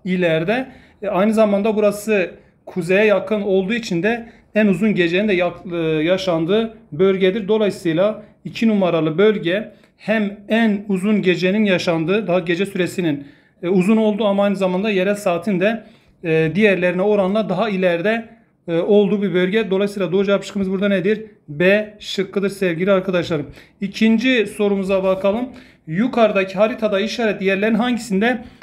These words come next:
tektonik deprem olma ihtimali daha düşüktür arkadaşlar? Tektonik deprem olma ihtimali daha düşük. Şimdi arkadaşlar tektonik depremler ülkemizde, e, Kuzey Anadolu fay hattı,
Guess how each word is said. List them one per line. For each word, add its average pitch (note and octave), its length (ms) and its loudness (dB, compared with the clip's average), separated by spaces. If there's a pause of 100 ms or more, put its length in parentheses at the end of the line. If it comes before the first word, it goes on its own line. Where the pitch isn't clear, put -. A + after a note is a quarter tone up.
(200)
tektonik G3+ 680 0
deprem G3+ 500 0
olma G3+ 380 0
ihtimali F#3+ 600 0
daha F#3+ 320 2
düşüktür F3 400 -6
arkadaşlar? D3 540 -4 (400)
Tektonik F#3 640 0
deprem F3+ 380 0
olma F#3+ 260 0
ihtimali F#3+ 640 -2 (1000)
daha F3 280 4
düşük. A3+ 300 -8 (260)
Şimdi G#3 180 2
arkadaşlar A3 360 -2
tektonik G3 520 -2
depremler G#3 600 0
ülkemizde, G3 800 -2 (340)
e, E3 240 -2
Kuzey A3 340 0
Anadolu A3+ 380 0
fay A3+ 220 0
hattı, G#3+ 580 0